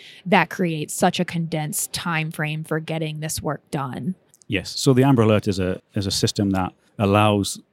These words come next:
Speaker 2: law enforcement to communicate to the public within a certain area that a child is missing. And there's criteria for that, that it has to be a confirmed abduction. This is the main criteria. And obviously, when the message goes out, it breaks into social media, it breaks into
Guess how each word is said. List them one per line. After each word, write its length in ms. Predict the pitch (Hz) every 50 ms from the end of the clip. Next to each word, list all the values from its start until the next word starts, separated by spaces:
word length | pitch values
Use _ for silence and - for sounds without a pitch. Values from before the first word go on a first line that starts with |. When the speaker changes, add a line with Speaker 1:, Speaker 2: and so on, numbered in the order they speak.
| _ _ -
Speaker 2:
law 160 | - 107 107 110
enforcement 500 | 104 - - 101 101 92 - - 98 -
to 120 | - 101
communicate 560 | - - 104 104 104 98 - - 101 98 95
to 120 | - - 98
the 80 | 98
public 420 | - - - 107 - 101 98 - -
within 180 | 101 95 101 98
a 40 |
certain 280 | - - 104 92 90 92
area 200 | 90 87 85 92
that 160 | 90 90 85
a 40 | 92
child 340 | - - - 101 90 92 87
is 120 | 90 -
missing. 580 | 95 90 92 - - 110 107 98 92 - 127 - _ _ -
And 200 | 117 107 104 - - -
there's 200 | - 110 101 -
criteria 480 | - - 131 117 - - 117 110 104 98
for 260 | - - 101 95 101
that, 180 | 117 139 156 156 _ _ _ _ _ _
that 80 | - 107
it 60 | 101
has 140 | 101 110 104
to 80 | - 104
be 220 | 95 101 98 98
a 200 | 92 95 - 92
confirmed 540 | - - - 104 92 - - 98 95 95 87
abduction. 520 | 87 85 82 - 87 - - - 95 90 - _ _
This 140 | - - 82
is 60 | 90
the 60 | 82
main 200 | 92 95 90 87
criteria. 500 | 85 - - 95 - - 85 82 - - - _ _ _ _ _ _ _ _ _ _ -
And 100 | 107 104
obviously, 220 | 107 101 - 107
when 140 | 101 110 113
the 80 | 113 110
message 340 | 107 107 101 - 104 95 -
goes 240 | - 98 98 90
out, 260 | 98 95 92 90 - -
it 140 | - 92
breaks 300 | - 104 104 101 101 -
into 400 | - 101 98 - - 98 92 92
social 380 | 90 - - 101 104 - - 95
media, 480 | 95 98 95 92 92 92 95 95 95 -
it 140 | - 90 -
breaks 260 | - 95 90 90 -
into 460 | - 90 85 - 90 87 87 85 90